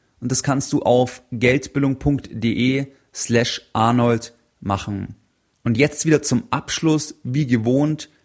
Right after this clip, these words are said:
ein Zitat und natürlich eines von Arnold Schwarzenegger.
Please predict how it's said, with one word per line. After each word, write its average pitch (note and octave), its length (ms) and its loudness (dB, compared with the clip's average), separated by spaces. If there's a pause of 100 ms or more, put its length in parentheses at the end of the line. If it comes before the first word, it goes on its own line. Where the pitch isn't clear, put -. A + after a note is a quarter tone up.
(120)
ein A2+ 200 0
Zitat C3 680 -2 (420)
und D3+ 380 0
natürlich C#3+ 680 2 (240)
eines G#2+ 260 -2
von A#2+ 160 -2
Arnold A2 300 -2
Schwarzenegger. G2 760 -4